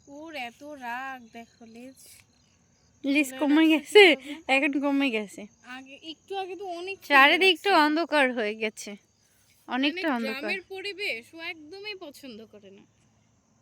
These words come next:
Speaker 1: আবার দেখবা মাঝে মধ্যে ও মনে হবে যে ও গ্রামেরই বিড়াল, ও গ্রামেই থাকে।
Speaker 2: গাছে উঠতে পারে,
Speaker 1: হ্যাঁ, গাছে
Speaker 2: ফাজলামি
Speaker 1: উঠতে
Speaker 2: করতে
Speaker 1: পারে,
Speaker 2: পারে।
Speaker 1: ফাজলামি করতে পারে, সব পারে।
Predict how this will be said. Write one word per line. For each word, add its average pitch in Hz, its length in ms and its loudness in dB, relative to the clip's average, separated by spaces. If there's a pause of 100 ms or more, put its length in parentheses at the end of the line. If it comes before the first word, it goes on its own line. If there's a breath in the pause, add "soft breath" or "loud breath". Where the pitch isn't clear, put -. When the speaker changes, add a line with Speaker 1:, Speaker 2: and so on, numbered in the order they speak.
(640)
Speaker 1:
আবার 330 320 -6
দেখবা 381 300 -6
মাঝে 370 300 -4
মধ্যে 370 360 -8
ও 381 280 -4
মনে 349 280 -8
হবে 370 280 -4
যে 370 120 -8
ও 359 140 -6
গ্রামেরই 320 640 -4
বিড়াল, 233 380 -8 (100)
ও 277 100 -12 (100)
গ্রামেই 294 440 -4
থাকে। 294 300 -14 (440 soft breath)
Speaker 2:
গাছে 294 300 8
উঠতে 262 300 4
পারে, 247 260 6
Speaker 1:
হ্যাঁ, 240 120 4
গাছে 277 80 -2
Speaker 2:
ফাজলামি 277 400 4
Speaker 1:
উঠতে 247 140 -2
Speaker 2:
করতে 240 140 -2
Speaker 1:
পারে, 233 160 -2
Speaker 2:
পারে। 214 320 0
Speaker 1:
ফাজলামি 302 300 -10
করতে 277 280 -14
পারে, 262 240 -14 (680)
সব 320 220 -10
পারে। 233 240 -12